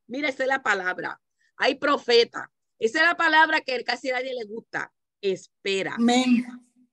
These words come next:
Speaker 1: Mira, profeta, pastora, en el momento de circunstancia, en ese proceso, en ese,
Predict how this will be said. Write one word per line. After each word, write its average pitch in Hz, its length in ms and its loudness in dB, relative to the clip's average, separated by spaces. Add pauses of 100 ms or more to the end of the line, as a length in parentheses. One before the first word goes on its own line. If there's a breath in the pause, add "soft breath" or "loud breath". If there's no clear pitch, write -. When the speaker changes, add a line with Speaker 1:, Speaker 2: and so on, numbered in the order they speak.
(140)
Speaker 1:
Mira, 339 420 2
profeta, 277 760 0
pastora, 262 800 -4 (240)
en 277 260 -6
el 294 120 -2
momento 302 640 -2
de 359 140 -4
circunstancia, 262 1200 -2
en 240 80 -4
ese 277 380 -6
proceso, 302 720 -10
en 254 80 -6
ese, 262 400 -4